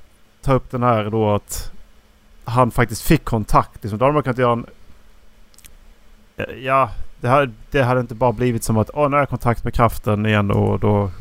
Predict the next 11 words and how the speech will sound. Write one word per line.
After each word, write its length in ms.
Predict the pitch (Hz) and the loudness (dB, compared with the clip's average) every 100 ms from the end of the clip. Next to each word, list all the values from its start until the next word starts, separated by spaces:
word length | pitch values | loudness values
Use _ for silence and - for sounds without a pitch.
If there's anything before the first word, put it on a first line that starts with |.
| - | -8
då 100 | 156 | -6
ser 160 | - 104 | 0 0
jag 100 | 95 | 2
Qui-Gon 280 | 104 98 98 | 0 2 2
Jinn." 140 | 104 135 | 0 0
Utan 280 | - 101 107 | -6 -2 -2
då 280 | 110 110 104 - - - - - | 0 0 0 -4 -16 -20 -20 -4
hade 180 | 113 | -2
man 260 | 110 113 - | 0 0 -2
faktiskt 260 | - 110 - | -4 -4 -4
kunnat 420 | 110 110 - - | -4 -4 -6 -20